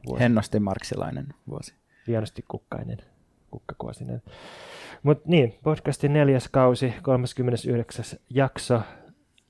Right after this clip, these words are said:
Speaker 1: jonka teemana on Missä olemme nyt? Onko sulla, Veikka, joku asia, joka sua vaivaa ja jota haluaisit käsitellä julkisesti?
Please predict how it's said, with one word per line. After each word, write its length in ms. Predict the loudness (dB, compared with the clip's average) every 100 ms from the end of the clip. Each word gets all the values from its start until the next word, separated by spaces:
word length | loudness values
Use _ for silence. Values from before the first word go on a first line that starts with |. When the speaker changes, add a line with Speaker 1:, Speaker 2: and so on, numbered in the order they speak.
| _
Speaker 1:
jonka 240 | -4 -2 2
teemana 420 | 4 4 2 2
on 220 | 2 0
Missä 360 | 0 -2 -2 0
olemme 420 | 2 2 2 0
nyt? 500 | 0 -2 -4 _ -20 _ _ _ _ _ _ _ _
Onko 280 | -4 -2 0
sulla, 260 | 4 4
Veikka, 240 | 4 2 2
joku 180 | 2 2
asia, 260 | 2 2
joka 240 | 0 2 0
sua 260 | 4 6
vaivaa 360 | 10 10 10 8
ja 180 | 8 4
jota 220 | 2 2
haluaisit 340 | 4 4 2
käsitellä 380 | -2 -4 0 2
julkisesti? 640 | 2 0 -4 -14 -12 -12